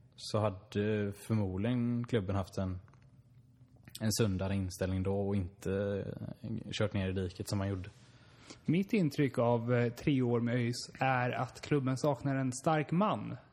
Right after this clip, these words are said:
Speaker 2: Likt Håkan Mild var i Blåvitt i många år, likt Stefan Andreasson i Elfsborg. Det behöver inte bara vara en sportchef, utan det kan vara någon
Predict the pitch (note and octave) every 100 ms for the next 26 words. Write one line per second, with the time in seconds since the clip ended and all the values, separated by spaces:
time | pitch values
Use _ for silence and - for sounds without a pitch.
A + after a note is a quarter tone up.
0 | - - - - - - D3 C3 B2+ -
1 | - - D3+ - C3+ C#3 D3 C3+ B2+ C3
2 | B2+ B2 A#2 C3 A#2+ A#2+ A2 - C#3+ C#3
3 | A#2+ B2 A#2+ C3+ C3 B2 A#2+ B2+ C3 C#3
4 | - - A2+ - - C3 C3 A#2+ B2 B2+
5 | A#2+ A#2+ C3 C3 A#2 B2 A#2+ C#3 C3+ C3
6 | - - - - - - B2 B2+ B2+ C3
7 | E3+ D3 C3+ C3+ B2+ B2 A#2+ - D3 -
8 | - C3+ D#3 - - C3+ - A#2+ A#2 A#2
9 | G#2+ B2 A#2+ B2+ B2 B2 A#2+ A#2+ A#2+